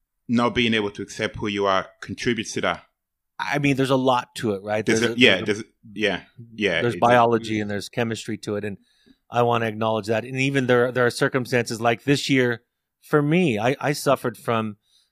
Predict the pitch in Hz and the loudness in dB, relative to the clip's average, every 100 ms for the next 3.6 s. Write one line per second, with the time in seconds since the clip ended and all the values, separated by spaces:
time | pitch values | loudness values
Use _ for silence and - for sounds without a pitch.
0 | _ 120 - 123 117 120 113 110 110 110 | _ -6 0 0 0 -2 -6 -4 -2 -2
1 | 104 120 110 107 110 107 107 98 107 104 | -2 -6 -4 -4 -4 -4 -6 -8 -8 -6
2 | 113 113 107 104 104 113 110 104 104 95 | -6 -6 -6 -6 -6 -6 -6 -4 -4 -4
3 | 101 113 104 98 95 | -2 -2 -2 -6 -8